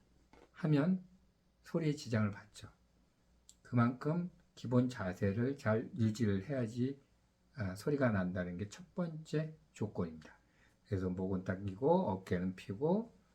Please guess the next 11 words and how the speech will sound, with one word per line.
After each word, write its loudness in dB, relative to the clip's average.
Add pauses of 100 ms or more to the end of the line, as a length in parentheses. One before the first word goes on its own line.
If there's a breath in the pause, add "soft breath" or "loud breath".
가슴은 0 (720)
조금 2
열고, 0 (680 soft breath)
어, -6
전체 -2
몸은 4 (400)
약간의, -2 (440 soft breath)
약간의 -2
긴장을 4
가지고 -2
있지만은, -2